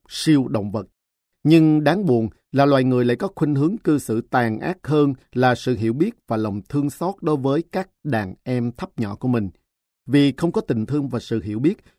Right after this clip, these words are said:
con người dường như đã là nguyên nhân chính gây đau khổ cho mọi loài.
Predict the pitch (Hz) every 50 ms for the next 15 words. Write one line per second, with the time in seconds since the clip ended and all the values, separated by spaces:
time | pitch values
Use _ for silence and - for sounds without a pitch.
0 | _ _ - 196 180 160 135 127 113 107 127 120 123 139 156 156 156 151 151 131
1 | 113 120 135 123 110 101 104 127 131 127 135 135 127 131 131 - 156 147 175 220
2 | 202 147 139 127 123 120 120 120 117 - - 110 101 95 101 127 151 - 135 120
3 | 113 110 113 110 101 98 101 107 107 107 104 101 95